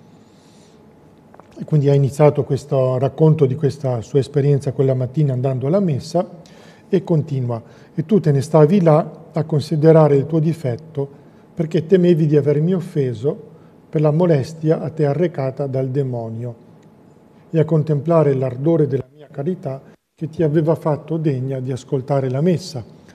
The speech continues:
sebbene ti reputassi indegna persino di entrare nel mio tempio santo." Allorché il sacerdote giunse alla consacrazione e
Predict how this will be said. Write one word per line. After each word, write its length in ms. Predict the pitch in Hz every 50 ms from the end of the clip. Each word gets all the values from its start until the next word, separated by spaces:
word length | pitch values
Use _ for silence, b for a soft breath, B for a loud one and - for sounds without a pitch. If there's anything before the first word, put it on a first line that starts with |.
| B B B B
sebbene 480 | B - - 151 135 135 151 147 143
ti 100 | 147 -
reputassi 580 | 135 131 127 - 143 127 151 143 139 - - 143
indegna 500 | 139 135 143 139 165 165 160 151 143 135
persino 460 | - - 127 110 - - 156 156 147
di 120 | 131 131 139
entrare 440 | 131 127 - 156 151 151 147 147
nel 160 | 131 127 127 131
mio 160 | 135 131 127
tempio 380 | - - 139 131 123 - 131
santo." 640 | 120 - - 139 123 117 110 107 - - 110 - B B B B B B B B B B B B B B - - _ -
Allorché 360 | - 165 175 180 170 175 - 170
il 80 | 147
sacerdote 680 | - - 147 - - 151 131 139 175 180 175 175 156 131
giunse 320 | 127 165 180 165 156 160 151
alla 120 | 139 131
consacrazione 1000 | 135 143 131 - - 147 - - 165 147 156 - - 143 127 120 123 139 175 190 - B B B B B B B B B B B _ - _ _ _ _ _ - - - _ _ -
e 280 | 170 165 156 156 -